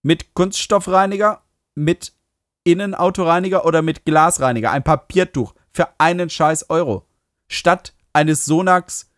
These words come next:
Scheibenreinigers, der im Laden gern mal sieben Euro kostet, oder einem Mikrofasertuch, was gern mal drei Euro kostet. Also an der Stelle habe ich mir gedacht, ob die mich <laughs> eigentlich verarschen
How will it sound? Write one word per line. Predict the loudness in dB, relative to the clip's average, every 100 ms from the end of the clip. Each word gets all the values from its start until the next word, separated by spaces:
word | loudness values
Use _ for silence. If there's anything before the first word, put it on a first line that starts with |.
| _ _
Scheibenreinigers, | 2 2 4 0 0 0 -2 -4
der | -6
im | -4
Laden | 2 2 2 -4
gern | -4
mal | 0 -2
sieben | 0 -4 -2
Euro | 0 0 0
kostet, | -4 -4 -4 -4
oder | 0 2
einem | 2 -2 -6 -10 -2
Mikrofasertuch, | 0 0 0 0 0 -4 -4
was | -4
gern | -2 0
mal | 2
drei | 2 2
Euro | 2 -2
kostet. | -6 -10 -12 -18 -20 -20 -20 -20 -4
Also | -2 -2
an | -2
der | -4
Stelle | -2 -2
habe | -2
ich |
mir | -2
gedacht, | -4 -4 -6
ob | -8
die |
mich | -6 -2 -2
<laughs> |
eigentlich | -2 -6 -8
verarschen | -4 -4 -2 -4 -4 -8